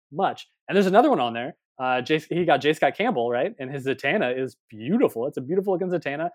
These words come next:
Such a cool angle. The perspective on that is phenomenal. He did backgrounds and everything. It's fully from corner to corner. This is full sketch for J. Scott Campbell, and it, that's selling pretty high too.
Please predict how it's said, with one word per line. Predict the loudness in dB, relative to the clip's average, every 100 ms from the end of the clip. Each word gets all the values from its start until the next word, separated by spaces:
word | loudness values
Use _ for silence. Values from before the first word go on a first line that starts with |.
| _ _ _
Such | -2 0
a | 0
cool | 2 2
angle. | 2 2 4 6 6
The | 4 -2 -2
perspective | -4 -2 0 0 0
on | 0
that | -2
is | -4
phenomenal. | -8 -12 -6 -6 -4 -6 -8 _ _
He | 0
did | 2 2 -2 0
backgrounds | 0 0 -4 -2 -2 -4
and | -2
everything. | -2 -2 -2 -6
It's | -8 -12 _ _ 0
fully | 4 6 6
from | 2 -2 -10 _ _ _ 0
corner | 4 6 6
to | 2
corner. | -2 -2 -2 -4 -8 _ _ _ _ -4
This | -2
is | -4 -8 -12 -2
full | 2 4 4
sketch | 0 -4 -4 -6
for | -10
J. | -6 -6
Scott | -6 -8
Campbell, | -6 -6 -6
and | -8
it, | -6
that's | -6 -4 -2
selling | 0 0
pretty | -2 -6
high | -4 -6 -6
too. | -8 -8